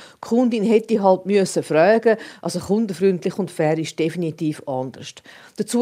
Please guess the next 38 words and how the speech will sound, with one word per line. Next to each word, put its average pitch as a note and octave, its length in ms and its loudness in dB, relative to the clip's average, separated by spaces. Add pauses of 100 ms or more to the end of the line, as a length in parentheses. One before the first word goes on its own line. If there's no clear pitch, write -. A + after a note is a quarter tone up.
kommt, C4+ 380 2
das F#3+ 180 2
habe F3 180 -2
ich D#3+ 260 0
im F3+ 100 -4
Mailverkehr F3 600 -2
zwischen D#3+ 400 -8
der D#3 180 -4
Hörerin F3 440 -2
und D3 140 -8
der D3+ 200 -2
Firma D#3 380 -4
gesehen, F#3+ 420 0 (400)
von G#3+ 160 0
dieser F#3+ 220 6
Firma A3 480 2
ist E3 200 -6
nie G#3 220 2
jemand G3 440 0
die F#3 120 0
Wohnung D#3 300 0
anschauen, A3 680 2
um G3+ 80 -4
dann E3 180 -4
eine D#3+ 360 -4
konkrete E3 720 -4
Offerte D3+ 580 -2
zu - 140 -10
machen. E3+ 400 0 (420)
Man G#3 100 6
hat G3+ 100 6
offenbar G3 460 6
einfach F3 300 -2
sehr G3 380 4
gut F#3 320 2
gerechnete D3+ 520 -4
Erfahrungswerte A3 840 0
genommen F#3+ 280 0